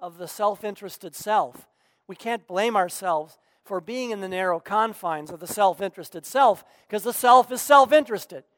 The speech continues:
But our religions call us out from that to an ever wider ethic, an ever wider embrace,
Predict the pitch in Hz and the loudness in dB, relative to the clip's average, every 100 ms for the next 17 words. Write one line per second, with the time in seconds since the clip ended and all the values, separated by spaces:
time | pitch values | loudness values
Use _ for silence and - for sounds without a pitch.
0 | _ _ _ _ _ 214 226 240 247 262 | _ _ _ _ _ 4 6 8 6 4
1 | 247 254 - - 233 233 226 - - 233 | 2 -2 -4 4 6 8 6 2 2 2
2 | 254 - 208 196 180 185 165 139 _ _ | 2 -2 -6 -4 0 0 0 -2 _ _
3 | _ _ _ _ _ 220 220 214 254 269 | _ _ _ _ _ -6 -6 -2 2 4
4 | 254 190 185 180 180 190 196 - 135 _ | 4 4 2 0 -4 -8 -10 -12 -20 _
5 | 185 202 - 240 254 240 190 208 214 202 | -20 -20 -6 -4 -2 -2 0 2 2 0
6 | 175 165 170 156 185 156 123 - | -6 -10 -14 -4 -4 -4 -8 -20